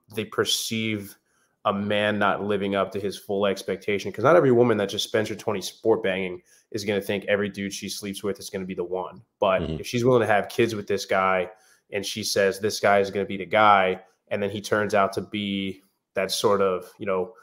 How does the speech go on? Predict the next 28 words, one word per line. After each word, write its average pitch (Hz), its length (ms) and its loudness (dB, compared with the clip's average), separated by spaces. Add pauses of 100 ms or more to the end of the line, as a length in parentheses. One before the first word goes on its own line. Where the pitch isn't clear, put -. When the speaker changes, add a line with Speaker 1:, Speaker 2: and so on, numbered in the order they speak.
(180)
Speaker 1:
loser 107 380 0
in 98 100 -2
tinfoil 98 680 0
instead 101 260 -4
of 98 80 -2
the 98 80 0
knight 98 220 0
in 92 60 -8
shining 95 360 -4
armor, 110 500 4 (220)
I 113 40 -6
think 110 160 0
there's 104 180 2
a, 95 220 0
a 104 80 0
higher 107 320 4
level 98 320 0
of 95 100 -2
resentment 98 480 -6
that 92 100 -10
comes 98 540 -6
as 101 100 -4
a 101 60 0
byproduct 95 520 0
of 98 60 -12
that. 95 180 -4 (720)
Speaker 2:
Hmm, 117 120 -6 (240)
okay. 90 200 -6